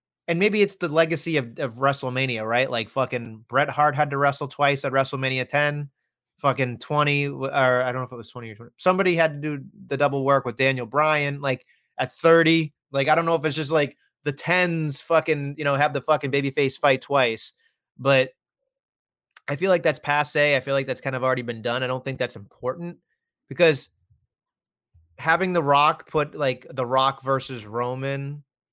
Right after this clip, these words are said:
is something they'll do next year. But I feel like if The Rock got involved and said, like, "Oh, put up your WrestleMania spot on the line, you fucking pussy."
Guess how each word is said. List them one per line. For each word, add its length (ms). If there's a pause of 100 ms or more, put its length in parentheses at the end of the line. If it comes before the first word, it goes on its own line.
(140)
is 220
something 280
they'll 100
do 160
next 400
year. 180
But 140
I 80
feel 120
like 140
if 100
The 80
Rock 300
got 200
involved 380
and 100
said, 180
like, 180
"Oh, 300
put 180
up 140
your 100
WrestleMania 560
spot 300
on 60
the 60
line, 260
you 60
fucking 320
pussy." 420